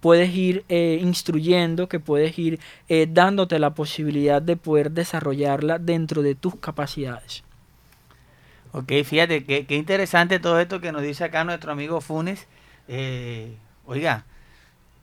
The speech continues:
Speaker 2: hay que trabajar y hacer entrenamientos en el tema de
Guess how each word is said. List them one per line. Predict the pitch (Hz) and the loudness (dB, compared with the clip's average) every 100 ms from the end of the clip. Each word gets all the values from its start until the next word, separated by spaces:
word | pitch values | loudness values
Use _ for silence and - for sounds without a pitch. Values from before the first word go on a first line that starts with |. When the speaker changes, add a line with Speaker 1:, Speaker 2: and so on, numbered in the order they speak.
| _ _ - | _ _ 2
Speaker 2:
hay | 151 175 | 2 2
que | 214 220 - - | -4 -4 -8 0
trabajar | 175 151 139 131 165 220 | 4 6 4 2 -2 -2
y | 180 151 | -8 -4
hacer | 151 131 147 165 | -4 -4 -6 -6
entrenamientos | 180 160 151 143 135 139 160 180 | -8 -8 -6 -4 -4 -4 -6 -6
en | 160 139 | -4 -6
el | 123 | -6
tema | 135 135 156 180 - - _ | -8 -6 -4 -6 -8 -20 _
de | 131 139 147 185 | -2 0 0 -2